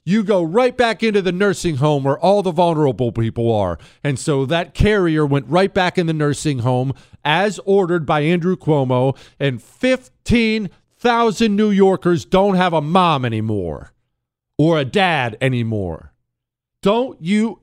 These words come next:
ever ask me for amnesty. Never again. And it, honestly, it is no wonder.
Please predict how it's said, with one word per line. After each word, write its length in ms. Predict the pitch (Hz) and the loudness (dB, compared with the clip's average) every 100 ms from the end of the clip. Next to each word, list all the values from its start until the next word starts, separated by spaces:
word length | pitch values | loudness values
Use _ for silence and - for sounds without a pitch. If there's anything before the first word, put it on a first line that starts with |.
| - | -2
ever 400 | 196 131 104 82 _ _ | 0 0 -2 -6 _ _
ask 320 | 151 139 - 127 | -2 0 -2 -4
me 180 | 127 | -4
for 220 | 113 120 113 | -2 -4 -4
amnesty. 600 | 117 98 87 - 78 - _ - | -4 -6 -10 -12 -14 -18 _ -10
Never 460 | 135 196 180 175 | -4 -2 0 0
again. 440 | 156 131 98 67 - _ _ _ _ _ 160 | 0 -2 -4 -8 -18 _ _ _ _ _ -4
And 140 | 180 | -2
it, 100 | 233 | 0
honestly, 540 | 208 247 247 285 247 _ _ _ _ _ _ - | -2 -4 -2 -4 -6 _ _ _ _ _ _ -2
it 140 | 180 | 0
is 160 | 208 160 | 2 0
no 140 | 190 | 2
wonder. 480 | 190 185 165 110 85 | 2 0 0 -4 -8